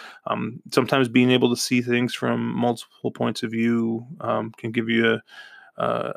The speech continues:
a new outlook on things. So, uh, so yeah. So, um, if you guys got any suggestions, always hit me up on Discord or on Twitter at Cherry Drank. Um,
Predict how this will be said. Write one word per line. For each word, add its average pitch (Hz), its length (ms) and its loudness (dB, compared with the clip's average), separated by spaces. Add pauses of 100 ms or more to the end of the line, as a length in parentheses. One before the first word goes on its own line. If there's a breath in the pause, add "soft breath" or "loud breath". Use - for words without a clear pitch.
(160)
a - 40 -4
new 120 480 4
outlook - 460 0
on - 140 -14
things. - 320 -14
So, 127 340 -8 (800 loud breath)
uh, - 420 -10 (640 soft breath)
so 139 200 -2
yeah. 147 420 4
So, 120 520 0 (640 loud breath)
um, 120 300 -4
if - 100 -2
you 135 80 8
guys 139 180 8
got 151 140 4
any 135 140 8
suggestions, 139 720 2
always 127 300 6
hit - 120 -2
me 131 160 2
up 131 160 4
on 127 220 2
Discord 135 520 6
or 123 100 6
on 123 100 2
Twitter 147 520 6
at 120 200 2
Cherry 131 320 4
Drank. 127 420 -4
Um, 120 540 -6